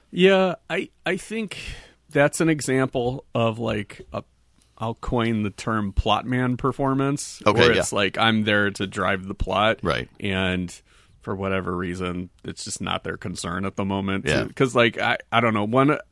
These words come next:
Speaker 1: I remember, like, DiCaprio for years. I was just like, Body of Lies is, like, a plot man
Speaker 2: Uh-huh.
Speaker 1: performance. And there's, like, there were so many of those, or, like, Blood Diamond. Well, he kinda tries to do something in Blood
Speaker 2: Does an
Speaker 1: Diamond.
Speaker 2: accent for sure.
Speaker 1: He does, yeah.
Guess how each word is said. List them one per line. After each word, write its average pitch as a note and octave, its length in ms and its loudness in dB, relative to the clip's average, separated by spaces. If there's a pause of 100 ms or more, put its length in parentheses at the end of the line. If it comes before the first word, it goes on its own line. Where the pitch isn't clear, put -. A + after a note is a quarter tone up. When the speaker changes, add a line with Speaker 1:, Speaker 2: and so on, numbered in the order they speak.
(220)
Speaker 1:
I A2 60 -2
remember, C3+ 360 4
like, A#2 280 2
DiCaprio F#2+ 720 -2
for G#2 120 -6
years. F#2 460 -4
I G#2 60 -4
was G#2 160 -4
just G#2+ 180 -8
like, G#2 280 -6 (800)
Body A#2 260 4
of G#2 140 2
Lies G#2+ 420 4
is, G2+ 120 -4
like, G#2+ 120 -4
a G#2 60 -10
plot A2 300 0
man G#2+ 200 0
Speaker 2:
Uh-huh. A2 140 -4
Speaker 1:
performance. G#2 580 -2
And B2 120 4
there's, C3+ 160 4
like, C#3 180 8
there C#3+ 100 6
were C#3+ 80 8
so D3+ 180 6
many C3 200 4
of G#2 120 2
those, G2 480 2
or, A2+ 100 -2
like, F#2 140 -4 (140)
Blood G2+ 280 0
Diamond. G2+ 440 -2
Well, C#3 180 4
he B2+ 80 2
kinda A#2 220 -4
tries F#2+ 320 -6
to G#2 80 -6
do G2+ 140 -2
something G2+ 300 -4
in G#2 100 -4
Blood G2+ 220 -6
Speaker 2:
Does A2 220 2
an F#2+ 60 0
Speaker 1:
Diamond. F#2+ 120 4
Speaker 2:
accent G#2 320 2
for F#2 120 0
sure. F#2+ 260 0
Speaker 1:
He A#2 160 -4
does, G#2 360 -4
yeah. G#2 320 0